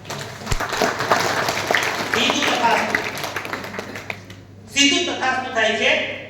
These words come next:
તો આપણું તો કોઈ, એને ખોલી નાખ. એને આપણું તો કોઈ માને નહીં. હવે પાછા શું કે ખબર?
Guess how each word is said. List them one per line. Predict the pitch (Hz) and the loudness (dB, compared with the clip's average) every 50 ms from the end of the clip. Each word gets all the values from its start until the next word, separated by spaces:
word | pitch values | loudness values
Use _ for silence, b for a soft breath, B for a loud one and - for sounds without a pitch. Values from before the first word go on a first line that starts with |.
| - - | -8 -6
તો | 233 | -2
આપણું | 247 - - - 269 294 311 - | 0 2 2 2 0 -2 -2 -2
તો | - 571 | -2 -2
કોઈ, | 554 554 508 539 605 640 | -2 0 0 4 6 6
એને | 605 - - - 622 - - - 605 - - - - | 6 6 2 -2 -4 -6 -6 -8 -8 -10 -12 -12 -12
ખોલી | - - 185 170 | -10 -10 -10 -10
નાખ. | - - - - - - - - - 196 | -10 -12 -12 -14 -16 -18 -18 -18 -12 -10
એને | 220 233 269 294 311 294 - - - | -8 -4 -2 -2 -2 -2 -4 -4 2
આપણું | - 214 - - - - - | 4 4 4 4 2 -2 -2
તો | - 269 | -2 -2
કોઈ | - - 180 - | -2 0 0 -2
માને | - - - - - 233 233 247 247 - | -2 -2 -2 0 0 0 2 2 0 -2
નહીં. | - - - - - - - - - - - - - - - | -2 -4 -6 -10 -10 -14 -14 -16 -16 -18 -18 -18 -18 -12 -8
હવે | - 240 254 254 - - | -4 -2 -2 -2 -2 0
પાછા | 214 220 220 - 269 262 269 | 0 0 0 0 -2 -4 -4
શું | 285 262 | -6 -6
કે | 226 226 220 | -6 -4 -4
ખબર? | 214 196 - - | -2 -2 -2 -2